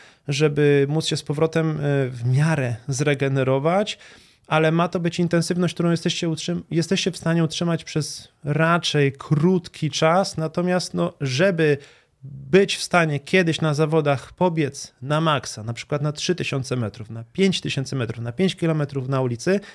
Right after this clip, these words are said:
no to trzeba umieć, e, ten próg mleczanowy trochę przenosić dalej, trochę później ma się,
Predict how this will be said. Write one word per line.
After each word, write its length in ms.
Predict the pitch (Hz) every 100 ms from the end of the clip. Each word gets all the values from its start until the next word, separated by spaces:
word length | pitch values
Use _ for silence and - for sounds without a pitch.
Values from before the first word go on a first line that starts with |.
| - - _ -
no 200 | 156 160
to 140 | 180
trzeba 420 | 165 - 170 170 165 -
umieć, 640 | 160 170 170 165 - - _ _ _
e, 640 | - - 127 127 123 123 123
ten 220 | 143 143
próg 460 | - 151 165 165
mleczanowy 540 | 156 147 156 151 143 143
trochę 420 | 143 147 - 143
przenosić 760 | - - 151 147 - 147 135 143
dalej, 300 | 143 135 123
trochę 260 | - 127
później 460 | 147 - 170 147 143
ma 120 | 139
się, 240 | 131 139